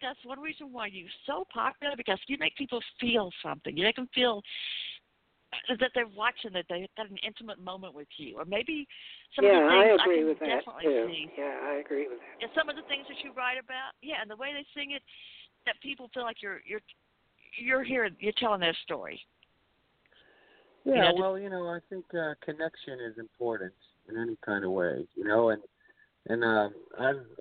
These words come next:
Speaker 3: I've, as a lyricist, have always been, you know, I always wanted to be a writer my whole, ever since I was young, whether it be, you know,
Speaker 2: Ah,
Speaker 3: I,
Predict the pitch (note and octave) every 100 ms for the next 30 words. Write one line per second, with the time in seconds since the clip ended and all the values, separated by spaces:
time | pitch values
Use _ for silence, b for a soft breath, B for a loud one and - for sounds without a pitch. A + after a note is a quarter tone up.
0 | - B2+ C#3 C3+ A#2 - A2+ G#2+ G#2+ B2
1 | C#3+ C3 - G#2 G2 - A2+ G#2 A2 A2+
2 | A#2 G#2+ - _ G#2 G2+ G2 G2 _ _
3 | _ _ _ _ - - - - - -
4 | - - B2+ C3 C3 D3+ E3 D3 C3 C#3+
5 | C3+ A#2+ B2 A#2+ A2+ G#2+ A#2 G#2+ E2+ F2
6 | G2 G2+ G#2+ G#2+ G#2 F#2+ - G#2+ G#2 -
7 | G#2 - F#2 F#2 F#2 A2 A2+ F#2+ F#2 F#2+
8 | G2 F#2 - G2 - D3+ D#3 F#2 F#2 -